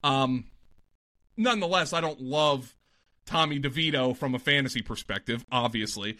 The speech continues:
Jalen Hyatt, not somebody I'm playing for fantasy,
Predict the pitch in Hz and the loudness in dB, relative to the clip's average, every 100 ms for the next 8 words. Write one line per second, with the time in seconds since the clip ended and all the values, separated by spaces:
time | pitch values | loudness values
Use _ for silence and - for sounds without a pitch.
0 | - - 320 440 294 175 180 165 117 _ | -8 0 2 0 -4 -2 0 -2 -6 _
1 | _ _ _ 180 247 - 262 226 202 139 | _ _ _ 0 0 0 -4 -2 -2 -2
2 | - 143 151 202 208 202 208 233 240 254 | -6 -6 -4 -6 -8 -4 -2 -2 -4 -4
3 | 254 | -6